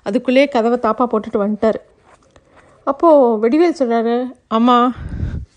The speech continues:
திருட்டு எங்க தான் இல்ல, நாம தான் ஜாக்கிரதையா இருக்கணும். நீங்க நான் இருக்கேன்னு பார்க்க வேணாம், நீங்க எப்படி இருப்பீங்களோ, என்ன செய்வீங்களோ, அதன்படியே செய்யுங்க" அப்படின்னு சொல்லிட்டு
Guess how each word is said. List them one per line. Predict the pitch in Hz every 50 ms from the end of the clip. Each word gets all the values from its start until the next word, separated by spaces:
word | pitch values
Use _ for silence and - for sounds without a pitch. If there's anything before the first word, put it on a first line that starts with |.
| _ _ _ _
திருட்டு | - 285 330 320 - 330
எங்க | 285 233 226 240 277
தான் | 262 277 294
இல்ல, | 285 254 233 233 240 240 240
நாம | 233 220 190 208 220 233 254 269
தான் | 262
ஜாக்கிரதையா | 254 233 226 226 - 233 240 247 233 214
இருக்கணும். | 220 - 214 208 220 220 220 _ _ _ _ _ _ _ _
நீங்க | - 233 240 247 226 226 214
நான் | 202 208 208 208
இருக்கேன்னு | 214 247 240 - 311 330 349 285
பார்க்க | 269 254 262 269 277
வேணாம், | 254 240 233 240 247
நீங்க | 240 226 214
எப்படி | 185 190 - - 339 339
இருப்பீங்களோ, | 294 240 - 269 262 254 247 240 247 269 269 -
என்ன | - - 220 247 302 294 -
செய்வீங்களோ, | 269 247 233 247 240 233 247
அதன்படியே | 262 254 233 240 240 233 247 220 233 254 277 269 -
செய்யுங்க" | 240 220 233 233 226 226 214 214 - _ _ _ _ _ _ _ _ _ -
அப்படின்னு | 208 208 214 240 269
சொல்லிட்டு | 262 - 254 226 202 202 196 - 302 302 285 247 214 202